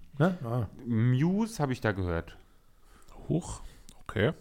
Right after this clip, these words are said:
Speaker 2: Also das
Speaker 1: Okay.
Speaker 2: Intro definitiv Music und dann kommt da irgendwann dieses Klavier mit rein, wo für mich
Speaker 1: Musik.
Speaker 2: nicht so wirklich passt. Leider.
Speaker 1: Achtung, Vorsicht, Bild beginnt, wie wenn man eine Maschinenhalle betritt, in der sich etwas Großes dreht.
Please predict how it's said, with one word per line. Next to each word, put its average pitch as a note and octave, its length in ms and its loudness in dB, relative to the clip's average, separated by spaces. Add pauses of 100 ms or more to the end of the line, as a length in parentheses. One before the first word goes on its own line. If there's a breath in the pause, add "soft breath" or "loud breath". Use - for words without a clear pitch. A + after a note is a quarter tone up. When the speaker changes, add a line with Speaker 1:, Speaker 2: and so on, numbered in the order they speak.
(220)
Speaker 2:
Also G#2+ 260 -2
das G2+ 100 0
Speaker 1:
Okay. D3 80 2
Speaker 2:
Intro D3 260 4
definitiv D3 580 -2
Music F3+ 440 -2
und C3+ 160 -2
dann C#3+ 260 0
kommt - 280 -6
da C#3 60 6
irgendwann C3+ 240 0
dieses B2+ 180 -6
Klavier A#2 320 0
mit D#3 100 2
rein, D3 180 4
wo C#3 100 6
für C#3+ 120 4
mich C#3+ 240 4
Speaker 1:
Musik. - 280 -12
Speaker 2:
nicht C#3+ 240 2
so B2 120 2
wirklich G#2+ 280 -2
passt. - 380 -8 (320)
Leider. F#2 140 4
Speaker 1:
Achtung, G3+ 240 4 (180)
Vorsicht, C#3 580 2
Bild G3+ 480 6 (460 soft breath)
beginnt, G#3 680 2
wie E3+ 140 0
wenn E3+ 140 4
man E3+ 120 2
eine C3+ 200 4
Maschinenhalle F3 880 0
betritt, F#3+ 380 -4
in C#3+ 120 -4
der C#3+ 120 2
sich C#3 160 -4
etwas A#2 320 -8
Großes B2 500 6
dreht. G#2 560 -4